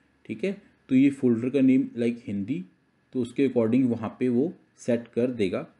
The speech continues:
ठीक है। ये हमारा पाथ क्या होगा, home, then public एचटीएमएल, then हिंदी। मगर मेरा जो ये excel in excel dot com है, वो मेरा excel in excel dot,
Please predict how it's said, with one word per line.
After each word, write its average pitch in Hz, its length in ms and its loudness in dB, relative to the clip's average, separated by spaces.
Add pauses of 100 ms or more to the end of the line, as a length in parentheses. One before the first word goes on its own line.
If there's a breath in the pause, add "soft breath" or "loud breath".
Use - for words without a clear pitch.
(200)
ठीक 120 100 -10
है। 151 60 0
ये 131 160 4
हमारा 127 200 2
पाथ 120 320 -4
क्या 127 180 -2
होगा, 131 240 -4
home, 120 260 0 (340)
then 120 220 0
public 113 300 0
एचटीएमएल, 113 540 -2 (120)
then 127 200 -2
हिंदी। 87 360 -8 (600 soft breath)
मगर 117 260 4
मेरा 135 460 2 (160)
जो 117 280 -2
ये 131 200 0
excel 143 280 -2
in 123 60 0
excel 127 240 -2
dot 113 120 2 (140)
com 120 160 2
है, 139 140 -6
वो 127 140 -2
मेरा 123 280 2
excel 127 320 -4
in 131 180 2
excel 120 240 -2
dot, 110 140 0